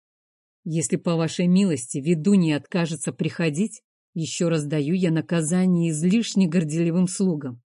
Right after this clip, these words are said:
то получите по сто плетей. Страшное наказание, многие даже половины не выдерживают, но для острастки самое то.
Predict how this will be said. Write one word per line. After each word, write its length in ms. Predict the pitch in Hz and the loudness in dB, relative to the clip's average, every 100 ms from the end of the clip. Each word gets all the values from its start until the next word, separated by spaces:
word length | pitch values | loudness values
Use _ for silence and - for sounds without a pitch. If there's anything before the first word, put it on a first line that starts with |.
| _ _ _ | _ _ _
то 100 | 196 | -2
получите 800 | - 180 165 175 - 165 - 147 | 2 2 2 0 -2 -4 -4 -6
по 240 | - 185 | -2 0
сто 320 | 180 - 226 | 0 -2 0
плетей. 640 | 196 208 220 - 170 127 127 _ _ _ _ _ _ _ | 2 2 2 0 -6 -6 -12 _ _ _ _ _ _ _
Страшное 640 | - - 208 247 - 240 240 | -16 -6 -4 -4 0 0 2
наказание, 880 | 208 214 208 160 151 131 127 123 _ | 0 0 -2 0 -2 -4 -6 -10 _
многие 520 | 175 175 180 214 185 202 | -2 2 4 2 2 0
даже 400 | 170 190 180 180 | 0 -2 -2 -2
половины 560 | 185 175 165 226 233 | -2 0 0 2 2
не 160 | 165 151 | 2 0
выдерживают, 720 | 143 139 147 131 131 131 127 - | -2 -2 -4 -4 -8 -8 -10 0
но 160 | 190 | 2
для 280 | 208 196 208 | 4 2 2
острастки 680 | 185 - 175 175 180 - 214 | 0 -4 -4 -4 -4 -4 -4
самое 500 | - 170 151 156 165 | -2 -2 0 0 -2
то. 300 | - 147 | -4 -8